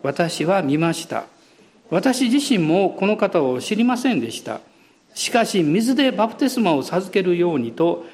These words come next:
私を使わした方が私に言われました。「御霊がある人の上に下って、その上にとどまるのをあなたが見たら、その人こそ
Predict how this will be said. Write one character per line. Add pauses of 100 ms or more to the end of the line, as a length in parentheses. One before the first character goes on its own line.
(160)
私
を
使
わ
し
た
方
が (380)
私
に
言
わ
れ
ま
し
た。 (580)
「御
霊 (280)
が
あ
る
人
の
上
に (240)
下
っ
て、 (500)
そ
の
上
に
と
ど
ま
る
の
を
あ
な
た
が
見
た
ら、 (260)
そ
の
人
こ
そ